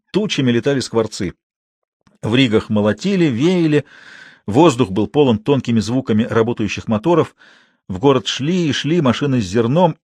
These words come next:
и тончайшая пыль висела сухим туманом над дорогой.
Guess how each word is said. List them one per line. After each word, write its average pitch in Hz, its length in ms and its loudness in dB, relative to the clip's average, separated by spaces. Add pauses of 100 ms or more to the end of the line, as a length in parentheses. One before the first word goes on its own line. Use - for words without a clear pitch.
и 117 100 -6
тончайшая 135 800 0
пыль 180 440 -2 (420)
висела 120 460 0
сухим 123 320 -4
туманом 127 420 0
над 117 140 0
дорогой. 101 420 0